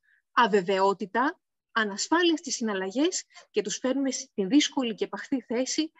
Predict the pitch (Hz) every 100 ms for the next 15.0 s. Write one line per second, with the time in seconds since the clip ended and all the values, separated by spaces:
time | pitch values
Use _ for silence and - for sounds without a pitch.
0 | _ - 208 226 247 262 247 226 202 208
1 | 233 233 214 202 190 - 254 285 294 302
2 | 320 - 277 - 156 - - - _ _
3 | 214 349 - 214 - 165 _ _ _ 226
4 | - 220 - 302 330 359 - 269 254 233
5 | 220 - 196 269 - - 285 214 - 277
6 | 320 302 220 185 226 254 311 320 208 208
7 | - 285 302 339 269 180 - _ _ _
8 | _ _ _ _ _ _ _ _ _ _
9 | 294 302 285 233 202 233 233 240 240 269
10 | 277 277 240 233 220 208 196 190 202 196
11 | - 190 175 180 175 196 190 185 196 208
12 | 294 - _ _ _ _ _ - - 302
13 | - - 247 247 262 226 262 240 220 -
14 | 233 214 190 202 - 185 185 175 - 254